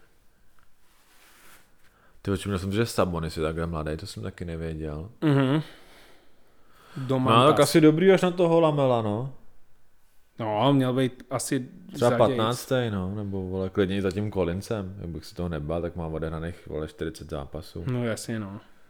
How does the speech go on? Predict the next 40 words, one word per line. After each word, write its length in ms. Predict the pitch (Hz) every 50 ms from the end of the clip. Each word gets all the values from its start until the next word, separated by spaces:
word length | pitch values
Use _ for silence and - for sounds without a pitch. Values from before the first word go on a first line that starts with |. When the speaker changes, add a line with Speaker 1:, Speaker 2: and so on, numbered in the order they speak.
| - - - - - - - - - - - - - - - - _ - _ _ _ _ - - - - - - _ - - _ _ _ _
Speaker 2:
Jo, 340 | - 127 117 110 104 120 117 123
a 40 | 123
ce-, 140 | - - 135
a 100 | - 135
celkově, 420 | 135 - 143 131 120 - 175 208 196
jako, 260 | 127 110 - - 131
ty 140 | - - -
vole. 300 | 120 117 117 117 120 120 - - - - - - -
Speaker 1:
Ale 180 | - 107 117
jako 160 | 127 127 185
dobrý, 320 | 180 156 127 123 139 165 165
není 200 | 151 120 120 123
to 80 | 151
jako 220 | 147 139 - 131 120
špatná 420 | - - 117 104 - 113 107 104
úplně 240 | 98 90 90 98 92
tabulka. 600 | 80 92 90 90 90 87 87 82 - 85 80 82 90
No, 200 | 95 104 113 131
u-, 120 | 139 120 120
ustřelili, 640 | - 139 120 104 - - - 127 127 127 120 113 101
no, 240 | 95 90 92 101 104
s 80 | -
tím 160 | - 104 101
Lamelem, 560 | 95 95 92 90 90 90 87 85 82 82 85 92 - -
protože 380 | 90 90 80 90 90 92 98
vědí, 340 | 92 95 90 85 92 95 95
že, 240 | 92 98 95 90 90
vole, 240 | 90 92 92 95 87
teďka 280 | 87 - - - 80
momentálně 680 | 90 92 92 95 95 92 90 92 95 92 92 92 95 95
z 240 | 92 - - 98 95
nejsledovanějších 840 | 95 90 87 - 92 90 90 92 92 92 95 92 - - 90 -
mladých 300 | 92 87 85 87 90 92
hráčů, 420 | 92 87 87 90 90 - - 80 78
že 80 | 78
jo, 100 | 80 78
Speaker 2:
Hmm. 120 | 76 147 135
Speaker 1:
asi. 200 | 131 127 80 82 - - - - - - - - - - - - - - - - - - - - - - - - - - - - - - - - - - - - - - -
A 160 | 101 98 92
adept 560 | 87 - 87 98 95 95 98 92 87 -